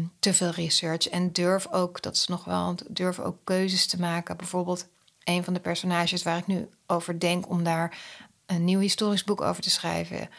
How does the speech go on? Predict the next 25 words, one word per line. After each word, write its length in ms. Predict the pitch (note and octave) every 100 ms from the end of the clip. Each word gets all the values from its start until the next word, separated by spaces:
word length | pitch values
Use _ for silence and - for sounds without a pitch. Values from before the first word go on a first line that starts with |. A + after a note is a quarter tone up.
| - - -
Mijn, 300 | - E3 E3
ehm, 400 | - - F3 - - _ - -
eh, 100 | F3+ E3+
bedovergrootmoeder 1200 | E3 F3+ - F#3 F#3 - G3 F#3 F#3+ F#3+ F#3 F3+ -
is 140 | F#3+ -
dat 140 | -
dan. 340 | F3+ F#3+ A3 A3+ - - - - -
Ehm, 1000 | F3+ F3 F3+ F3 F3 F3 F3+ F3+ F#3+ G#3+ - -
die, 340 | F3 F#3+ F#3+ F3
ehm, 500 | E3+ E3+ E3+ E3 E3+ - _ -
ja, 400 | G3 F3 E3 F3+ -
die 240 | F#3 F#3+
vond 180 | - F#3+
ik 120 | F#3
tijdens 280 | - F3 E3+
het 100 | F3
schrijven 320 | - F#3+ G3+
al 80 | F#3
heel 140 | F3
interessant. 500 | F3 F3+ - E3 G3
En 80 | -
op 80 | F3+
een 60 | F#3
gegeven 300 | - F3+ F3+
moment 300 | F3 F3